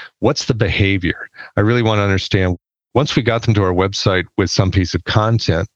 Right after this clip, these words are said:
were we successful in getting, getting them to stay on the website? How long did they stay on the website? Did they engage with another part of our website? Did they go to a product page?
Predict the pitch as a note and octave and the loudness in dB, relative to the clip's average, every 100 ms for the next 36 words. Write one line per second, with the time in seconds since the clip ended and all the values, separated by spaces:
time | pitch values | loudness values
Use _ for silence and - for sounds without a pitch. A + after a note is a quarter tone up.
0 | _ _ _ _ F#2 G#2 G#2+ A#2+ G#2+ - | _ _ _ _ 0 2 2 2 0 0
1 | A#2 A#2 - G2 G2 G#2 G2+ G2+ - A2 | -2 0 0 2 2 2 0 -2 -2 -2
2 | G#2 G2+ F#2 - G#2 - F3 C#3+ F2+ E2 | 2 2 0 0 -2 0 0 0 0 0
3 | D#2+ - D#2+ D#2+ - G2+ F#2+ F2+ F#2+ A2+ | 0 -2 -2 0 0 2 2 2 2 2
4 | A2+ F#2 E2+ - E2+ D#2+ E2 E2 F2 - | 0 0 -2 -2 -2 0 -2 -2 -2 -2
5 | - G2+ - - - - - B2+ C3 C3+ | -4 -4 -8 -12 -12 -12 -2 0 2 0
6 | B2+ A#2+ A#2 A#2 A#2+ G#2+ A2 A2 G#2+ A#2 | 2 0 0 0 0 0 0 2 2 0
7 | A2+ G#2+ F#2 E2+ E2 D#2+ D#2 - D2+ D#2 | -2 0 0 0 0 0 -2 -2 -2 -2
8 | - F#2+ A2 B2+ C3+ B2+ - A#2+ C3+ - | -2 -2 0 0 0 -2 -2 -2 -2 -2
9 | F2+ - - | -2 -2 -4